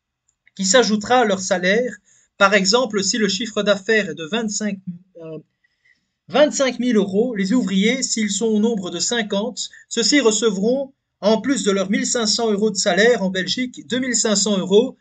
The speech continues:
ce qui leur garantira un salaire confortable de quatre mille euros. Les cinquante pour cent de profits restants, vingt-cinq pour cent devront être versés à des associa-, associations cari-, caritatives, par exemple celles qui aident les pauvres.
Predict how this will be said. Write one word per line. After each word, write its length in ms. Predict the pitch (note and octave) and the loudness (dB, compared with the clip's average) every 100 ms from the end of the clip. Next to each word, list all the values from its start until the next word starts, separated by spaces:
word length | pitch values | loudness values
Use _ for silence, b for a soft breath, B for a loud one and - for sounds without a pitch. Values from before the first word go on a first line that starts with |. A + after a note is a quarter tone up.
| b - | b -4
ce 160 | G3+ | -2
qui 160 | G#3 B3+ | 0 2
leur 160 | G#3+ | 2
garantira 600 | G3+ A3 A3+ G3+ G3 G#3+ | 2 0 0 -4 -4 0
un 80 | A3+ | 0
salaire 360 | G#3+ G3 G3 F#3+ | 2 2 0 -2
confortable 580 | B3 - G3 - A#3+ D#3+ | -6 -4 -4 -2 -4 -4
de 60 | |
quatre 240 | - A3+ G#3+ | -4 -4 -2
mille 160 | G#3 | -2
euros. 320 | E3+ D3+ C3+ b b b b b - | -2 -6 -10 b b b b b -4
Les 60 | F3 | 2
cinquante 420 | C#4+ C#4+ D4 B3+ | 4 4 2 -2
pour 140 | A#3+ | -2
cent 180 | - B3+ | 0 2
de 80 | G#3+ | 0
profits 360 | G#3 G#3 G#3 G3+ | -2 -6 -4 -2
restants, 500 | G#3 G#3 C4 D4 F#3+ | -2 0 -2 -2 -2
vingt-cinq 500 | A3+ B3 - B3 G#3+ | -2 -2 -4 -4 -6
pour 160 | A3+ | -4
cent 220 | - B3 | -2 0
devront 360 | G3 F#3+ F#3+ A3+ | 0 -2 -2 -4
être 200 | G#3 G#3 | -4 -4
versés 360 | G3 F#3+ - G#3+ | -4 -4 -2 -2
à 60 | |
des 220 | E3 D#3+ | -2 -4
associa-, 500 | G#3 G3+ F#3+ F#3+ F3 E3+ | -4 -4 -6 -6 -8 -4
associations 720 | B3 - A3+ - G3 - G3 | -2 -2 -4 -2 -4 -4 -4
cari-, 420 | F#3+ E3 E3+ F#3 - | -4 -6 -10 -14 -8
caritatives, 720 | F3 F3 G#3 G#3 C#4+ D4 A3 B B B | -6 -4 -6 -2 -2 -2 -6 B B B
par 160 | - F#3+ | 0 2
exemple 400 | F#3+ G#3 A#3 G3 | 2 2 2 -2
celles 320 | - A#3+ A3 | 2 4 4
qui 220 | G3 G3 | -2 0
aident 160 | G3 F#3 | 0 0
les 100 | F#3 | -6
pauvres. 500 | F#3+ B3+ C4+ A#3 | 0 0 0 -4